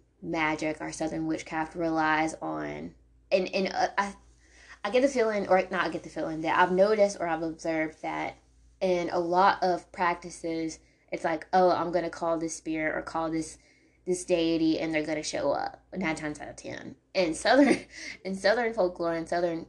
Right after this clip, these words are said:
witchcraft, it's more like, "I'ma knock on the door and see if anybody comes to it," or "I'ma,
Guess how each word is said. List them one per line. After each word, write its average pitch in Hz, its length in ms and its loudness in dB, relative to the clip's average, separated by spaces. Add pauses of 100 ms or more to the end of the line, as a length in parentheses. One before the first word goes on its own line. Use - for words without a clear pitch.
witchcraft, 160 640 -2 (220)
it's 185 180 0
more 180 280 4
like, 170 500 0 (1600)
"I'ma 165 680 2
knock 175 340 2
on 175 140 4
the 165 120 -2
door 214 520 2 (840)
and 156 240 -2
see 170 220 4
if 147 80 -2
anybody 156 420 0
comes 147 380 -8
to - 140 -10
it," 73 240 -8 (180)
or 160 260 2
"I'ma, 156 500 0